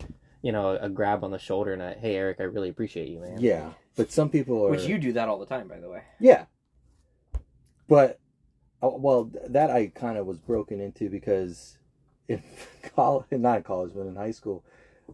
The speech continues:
Speaker 2: I met, uh, they're still my best friends, but they would do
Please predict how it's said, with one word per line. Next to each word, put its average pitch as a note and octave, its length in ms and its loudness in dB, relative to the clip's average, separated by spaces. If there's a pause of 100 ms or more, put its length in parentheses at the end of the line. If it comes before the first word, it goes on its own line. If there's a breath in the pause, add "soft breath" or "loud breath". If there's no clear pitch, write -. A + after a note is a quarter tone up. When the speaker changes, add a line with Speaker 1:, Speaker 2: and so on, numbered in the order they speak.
Speaker 2:
I G#2+ 40 -6
met, G#2+ 260 0
uh, F#2+ 380 -4 (280)
they're G#2+ 100 -14
still G#2+ 180 -8
my F2+ 120 -8
best F2 240 -12
friends, F#2+ 240 -12
but F#2+ 140 -12
they G2+ 100 0
would F#2 140 -4
do F#2+ 260 -8